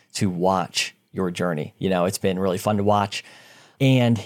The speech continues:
if you haven't checked out Sam's channel, or if this is the first time you're hearing about it, be sure and go and give his channel a subscribe and, and watch a few of, of his videos. One thing I'm trying to convince Sam to do is to bring me on his next, you know, the, the fast food runs you do with friends, and you have to,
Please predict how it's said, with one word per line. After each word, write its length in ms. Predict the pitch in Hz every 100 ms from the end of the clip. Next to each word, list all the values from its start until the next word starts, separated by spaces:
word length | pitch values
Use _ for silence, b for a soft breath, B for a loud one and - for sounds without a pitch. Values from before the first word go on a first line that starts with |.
| -
if 140 | 123
you 80 | 123
haven't 400 | - 135 156 151
checked 240 | - 131
out 180 | 127 117
Sam's 240 | - 110 98
channel, 320 | - 101 98
or 80 | 98
if 100 | 95
this 140 | 110
is 60 | -
the 100 | -
first 180 | 104
time 160 | - 101
you're 80 | 95
hearing 180 | 101 98
about 220 | 95 95
it, 220 | 95 87
be 100 | 117
sure 260 | 135 151 147
and 140 | 113
go 280 | 101 104 107
and 140 | 101
give 200 | 113 110
his 220 | - 110
channel 480 | - 104 101 101 98
a 100 | 101
subscribe 640 | 101 87 - 113 107 104 95
and, 400 | 104 98 92 87 b b b
and 180 | 110 95
watch 240 | 98 107
a 40 | -
few 160 | -
of, 100 | 98 92 82
of 120 | 98
his 120 | 95
videos. 440 | 92 95 90 90 - B B B B -
One 220 | 123 147
thing 200 | 151 135
I'm 120 | 117
trying 240 | - 127
to 60 | 117
convince 320 | 113 107 104
Sam 460 | - 107 107 110 104 - -
to 100 | -
do 500 | 101 110 101 95 95 98 -
is 180 | 104
to 140 | - 98
bring 260 | 104 107
me 80 | 104
on 160 | 98 101
his 180 | 98 98
next, 360 | 101 101 -
you 100 | -
know, 140 | 107 98
the, 200 | 98 -
the 100 | 107
fast 300 | - 107 101
food 160 | 107 104
runs 260 | 107 104
you 60 | 104
do 240 | 107 107
with 100 | 104
friends, 400 | - 107 104 104
and 140 | 104 104
you 80 |
have 100 | 104
to, 320 | - 110 101